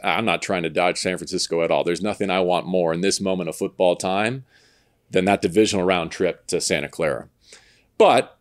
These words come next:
there's a slim chance you wouldn't have to be that team to go there to face the one seed if you do get the six, because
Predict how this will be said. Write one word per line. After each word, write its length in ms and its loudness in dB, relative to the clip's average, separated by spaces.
there's 180 8
a 40 6
slim 240 4
chance 280 2
you 100 4
wouldn't 280 6
have 160 2
to 60 -4
be 140 4
that 240 6
team 240 0
to 100 0
go 220 6
there 140 6
to 80 4
face 260 0
the 120 -2
one 260 -4
seed 240 0
if 120 -4
you 120 -4
do 200 2
get 200 2
the 80 -2
six, 320 0
because 540 4